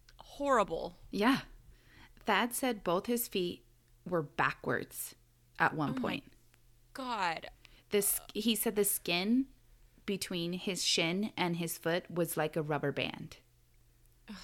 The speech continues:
Speaker 1: this is, like, giving me chills and making me
Speaker 2: Physically sick.
Speaker 1: Yeah, like, I
Speaker 2: Mm-hmm.
Speaker 1: don't feel good.
Speaker 2: When I watched the episodes, I was, like, physically sick. Uh, Joe threw Thad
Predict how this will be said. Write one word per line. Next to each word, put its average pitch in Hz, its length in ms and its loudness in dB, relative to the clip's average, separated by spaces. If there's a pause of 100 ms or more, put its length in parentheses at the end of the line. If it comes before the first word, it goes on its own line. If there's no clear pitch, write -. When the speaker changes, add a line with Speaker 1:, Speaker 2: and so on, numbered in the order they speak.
Speaker 1:
this 226 160 -8
is, 220 100 -8
like, 190 180 -2
giving 185 280 -2
me 165 120 -4
chills 170 340 -4
and 165 120 -10
making 165 300 -6
me 156 240 -10 (560)
Speaker 2:
Physically 220 420 4
sick. - 340 -4 (300)
Speaker 1:
Yeah, 214 460 8
like, 175 200 2
I 175 80 -2
Speaker 2:
Mm-hmm. 185 100 -2
Speaker 1:
don't 220 260 2 (500)
feel 160 220 -6
good. - 280 -10 (260)
Speaker 2:
When 202 240 2
I 190 280 -2
watched 180 640 -4
the 170 160 0
episodes, 165 480 -2
I 160 140 0
was, 156 220 -4
like, 147 200 -10 (180)
physically 151 540 -2
sick. - 480 -8 (1080)
Uh, 170 180 -2 (160)
Joe 214 520 2 (360)
threw 196 340 2
Thad 190 420 0